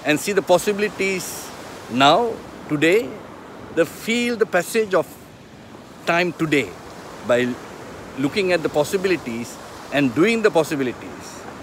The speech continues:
and implementing possibilities. And thereby, you have the unique ability to mentally project yourself to the future and make every sense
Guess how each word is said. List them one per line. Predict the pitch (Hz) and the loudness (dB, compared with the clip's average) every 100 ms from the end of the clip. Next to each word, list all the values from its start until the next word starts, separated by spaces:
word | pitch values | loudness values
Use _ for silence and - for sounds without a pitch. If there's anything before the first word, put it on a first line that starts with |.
| - - - - | -14 -14 -16 -4
and | 135 | 2
implementing | 170 160 240 233 190 196 | 2 4 2 2 0 -2
possibilities. | 160 160 160 139 - 95 - - - - - | -2 -2 -2 -4 -6 -14 -14 -16 -16 -16 -6
And | 135 135 | -2 4
thereby, | 143 220 190 127 123 175 - - - - - | 8 8 8 4 2 -4 -10 -14 -14 -14 -6
you | 123 156 | 2 4
have | 143 139 | 4 4
the | 139 | 2
unique | 131 147 180 196 180 - - - - - - - - - - | 2 2 2 0 -2 -8 -20 -20 -20 -20 -20 -20 -20 -18 -6
ability | 117 139 170 151 110 113 127 - - - | 0 2 2 0 -4 -6 -6 -12 -20 -16
to | - | -8
mentally | 113 139 143 143 | 0 0 0 -4
project | 131 131 139 - | -2 0 0 0
yourself | 143 127 131 | 0 0 -2
to | 117 | -2
the | 120 | -4
future | - 151 139 104 98 101 - - - - - | -2 -2 -2 -2 -4 -6 -12 -16 -16 -18 -6
and | 117 123 120 113 98 - - - - - - - - - - | 0 2 2 -2 -8 -16 -18 -18 -18 -18 -18 -18 -18 -16 -4
make | 123 131 - - - - - - - - - - - - - - - | -2 -2 -6 -16 -16 -16 -16 -14 -14 -14 -14 -14 -14 -16 -16 -16 2
every | 139 156 175 | 2 4 0
sense | 160 160 135 117 - - - | 0 -2 -2 -4 -10 -12 -14